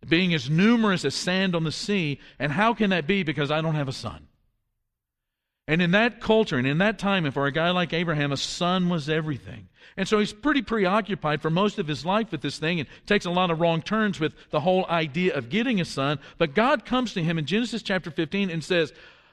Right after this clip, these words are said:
"I, I, I know that this is, you're troubled by this, but by the, the time I come to see you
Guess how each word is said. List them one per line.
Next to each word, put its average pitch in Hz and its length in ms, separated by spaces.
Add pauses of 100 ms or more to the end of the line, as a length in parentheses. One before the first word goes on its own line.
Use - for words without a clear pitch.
"I, - 120 (180)
I, 220 320
I 226 160
know 240 260
that 240 160
this 202 180
is, 196 200
you're 202 400
troubled 214 480
by 190 180
this, 190 320
but 165 360 (300)
by 175 140
the, 175 160 (100)
the 180 180
time 240 440
I 196 140
come 202 280
to 196 80
see 196 300
you 180 400